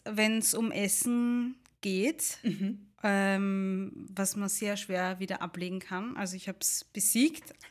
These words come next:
Speaker 1: mein Mann zum Beispiel nicht. Jetzt zur Geschichte. Ich, wir haben im, also im Hort waren die bei uns extrem streng irgendwie,
Speaker 2: Mhm.
Speaker 1: wenn's, wie's, also was das Thema Essen betrifft. Also jeder musste die Gabel links halten und da wurde ganz stark drauf geachtet.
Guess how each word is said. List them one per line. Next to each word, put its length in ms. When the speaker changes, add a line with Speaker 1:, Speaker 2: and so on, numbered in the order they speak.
Speaker 1:
mein 180
Mann 220
zum 140
Beispiel 260
nicht. 400
Jetzt 420
zur 200
Geschichte. 500
Ich, 420
wir 360
haben 160
im, 160
also 180
im 140
Hort 320
waren 240
die 240
bei 260
uns 280
extrem 520
streng 460
irgendwie, 640
Speaker 2:
Mhm. 80
Speaker 1:
wenn's, 500
wie's, 440
also 280
was 220
das 100
Thema 240
Essen 240
betrifft. 400
Also 160
jeder 220
musste 240
die 100
Gabel 300
links 420
halten 640
und 220
da 80
wurde 200
ganz 420
stark 340
drauf 240
geachtet. 720